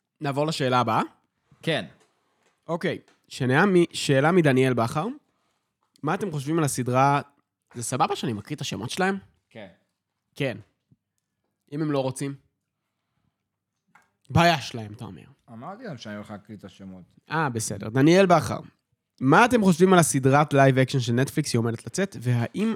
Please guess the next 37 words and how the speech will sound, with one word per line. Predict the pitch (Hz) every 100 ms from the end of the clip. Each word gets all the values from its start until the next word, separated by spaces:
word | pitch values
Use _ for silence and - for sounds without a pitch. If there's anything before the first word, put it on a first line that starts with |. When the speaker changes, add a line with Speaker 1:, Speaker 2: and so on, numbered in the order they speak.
| 139
Speaker 1:
אתם | - 151 147
עומדים | 127 120 131 165 175
לעשות | 123 113 135
על | 160
זה | 156
פודקאסט | 151 117 - - 147
או | 120 131
ריאקשן? | 185 220 - 120 - _ _ _ _ _ _ _ _ _ _ _ _ _ _ _ _ 151
אני | 151
מניח | 147 151 185 233
שנעשה | - 135 117 - 139
על | 117
זה | -
משהו. | - - 117 - _
Speaker 2:
נעשה | 110 107 131
על | 123
זה | 107
משהו, | 110 110 92
כן. | - 90 78 _
Speaker 1:
אני | 127 135
מניח | 139 160 175
ש-, | - 123 -
אני | 139
לא | 180
יודע | 185 160
אם |
נעשה | 139 - 135 131 - _ -
פודקאסט | 139 147 139 -
שלם | 127 110 123
על | 151
זה. | 214 247 _ _ _ _ _ _ _ _ _ _ _ _ 135
ריאקשן | 143 170 196 233
זה | 151
נשמע | 131 147
כמו | 139 139
רעיון | 120 113 113
טוב. | 117